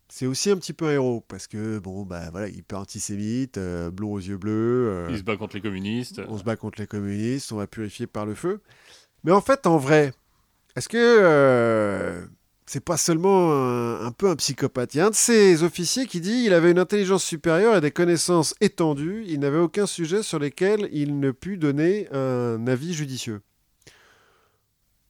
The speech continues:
Speaker 1: Bon, c'était un de ses officiers, euh, voilà.
Speaker 2: Oui.
Speaker 1: Ses sous-officiers, donc. Le colonel Wrangler, dont j'ai parlé au début,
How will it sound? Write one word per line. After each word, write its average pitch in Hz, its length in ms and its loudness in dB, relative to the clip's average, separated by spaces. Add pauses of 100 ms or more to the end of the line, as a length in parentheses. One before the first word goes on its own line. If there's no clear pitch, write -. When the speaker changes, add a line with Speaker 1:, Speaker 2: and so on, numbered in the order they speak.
Speaker 1:
Bon, 107 240 -4
c'était - 240 -10
un 131 60 -2
de - 60 -10
ses 117 140 -6
officiers, 120 560 -2
euh, 104 260 -2
voilà. 92 180 -6
Speaker 2:
Oui. 98 160 -10 (180)
Speaker 1:
Ses - 220 -10
sous-officiers, 98 560 -12
donc. 87 160 -18 (640)
Le 131 100 -2
colonel 208 360 6
Wrangler, 156 440 2
dont 110 120 -6
j'ai 104 160 -10
parlé 117 260 -4
au 107 80 -4
début, 139 360 -6